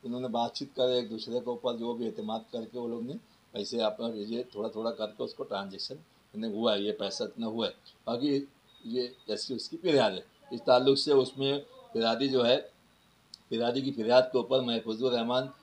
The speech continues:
जुबैर अहमद और अंसारी जियाउर रहमान जुबैर अहमद, ये ऐसे दोनों भाई हैं। इन लोगों को, अ, पुलिस ने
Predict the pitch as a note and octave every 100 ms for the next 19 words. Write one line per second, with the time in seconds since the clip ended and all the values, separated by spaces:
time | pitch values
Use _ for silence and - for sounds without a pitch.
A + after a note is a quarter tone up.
0 | _ A#2 A2 C3 B2+ A2+ B2 - _ _
1 | A2 G#2+ A2 A2+ A2+ A2+ A2+ A#2 A#2 A#2
2 | - - _ _ _ _ _ _ _ _
3 | _ _ _ _ _ _ A2+ A2 - A#2+
4 | C#3 C#3 - _ _ G#2 G#2+ A#2+ C3+ B2+
5 | A#2+ B2 D#3 - B2 B2 A2+ G2+ F#2 A2+
6 | C3 D3 C3 C3 D3 B2+ C3 C3 A#2+ A#2+
7 | A#2+ A#2 B2+ B2+ B2+ C#3+ - - - A#2
8 | A#2 A#2+ A#2+ A#2+ - _ _ _ A#2 A#2
9 | - A#2+ B2+